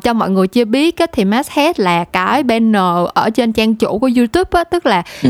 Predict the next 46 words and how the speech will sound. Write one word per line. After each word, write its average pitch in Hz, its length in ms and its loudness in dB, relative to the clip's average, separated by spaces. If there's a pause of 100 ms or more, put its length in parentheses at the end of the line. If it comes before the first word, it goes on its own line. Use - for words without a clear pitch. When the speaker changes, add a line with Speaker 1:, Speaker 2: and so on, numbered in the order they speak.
Speaker 1:
khi 240 120 2
mà 220 120 2
mọi 180 200 -2
người 185 180 2
vô 214 180 0
trang 214 360 0
homepage 220 380 2
của 226 120 -2
YouTube 247 320 0
chưa 240 120 2
kịp 196 260 -4
làm 180 200 -2
cái 233 100 0
gì 208 120 0
hết 226 220 2
thì 196 160 0
ở 175 160 0
ngay 214 200 2
trang 208 220 -2
đầu 175 140 0
nó 190 60 0
sẽ 190 120 -4
có 233 120 0
một 240 100 2
cái 233 140 -2
banner 196 500 0
dài 160 380 -2 (340)
để, 233 580 2
um, 185 440 0
thể - 260 -4
hiện 190 240 0
một 180 80 0
cái 254 140 -2
video 208 720 0
của 185 100 0
một 214 200 -2
cái 247 200 0
brand 220 260 0
nào 185 220 0
đó 185 180 0
trong, 214 360 -2
đang 208 180 0
chạy - 160 -2
campaign 196 400 -2
trong 202 160 -2
cái 240 100 -2